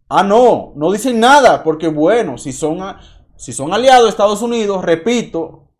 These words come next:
repitió el dirigente chavista, "porque son aliados, son aliados de Estados Unidos".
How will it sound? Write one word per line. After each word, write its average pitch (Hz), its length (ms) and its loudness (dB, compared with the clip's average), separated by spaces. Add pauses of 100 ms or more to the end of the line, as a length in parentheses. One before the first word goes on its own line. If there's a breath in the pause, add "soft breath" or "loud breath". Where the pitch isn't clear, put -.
repitió 175 480 2
el 165 300 -4
dirigente 165 400 -6
chavista, 139 480 -4 (260 soft breath)
"porque 117 280 -8
son 190 500 -4
aliados, 123 680 -12
son 202 380 -12
aliados 120 420 -10
de 101 60 -14
Estados 123 300 -14
Unidos". 113 360 -16